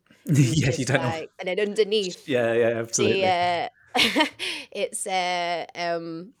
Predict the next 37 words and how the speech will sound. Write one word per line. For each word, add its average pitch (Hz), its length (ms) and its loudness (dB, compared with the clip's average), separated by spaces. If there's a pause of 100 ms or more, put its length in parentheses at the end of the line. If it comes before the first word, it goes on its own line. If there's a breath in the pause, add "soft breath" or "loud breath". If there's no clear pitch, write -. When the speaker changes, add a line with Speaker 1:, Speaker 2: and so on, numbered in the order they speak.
(100)
Speaker 2:
what, - 180 -12 (440)
it's 262 180 -20
feet. - 520 -8 (100)
Do 359 60 -12
Speaker 1:
It's 330 100 -6
Speaker 2:
swans 403 160 2
Speaker 1:
chaos. - 120 2
Speaker 2:
have 381 140 -2
feet? 403 400 0 (260)
Speaker 1:
Yes. - 360 -4
Speaker 2:
They 185 120 -4
do 165 180 -4
now. 156 280 -8 (220 loud breath)
Flippers, 233 640 0
feet, 202 420 -10 (300 loud breath)
it's - 160 -2
chaos 202 360 -4
underneath. 175 540 -6 (100)
Um, 165 600 -2
so, 165 480 -4
so - 160 -10
yeah, 175 400 -4
and 185 280 -8 (220 loud breath)
yeah, 202 300 6
and 196 100 -4
I 208 80 2
love 240 160 0
the - 100 -8
point 196 340 -4
about 175 500 -2
not 196 240 -10
bringing, 190 540 -6 (680 soft breath)
um, 170 560 -2 (800)
S - 160 -6
H 190 180 -6
I 185 140 -4
T 185 400 -4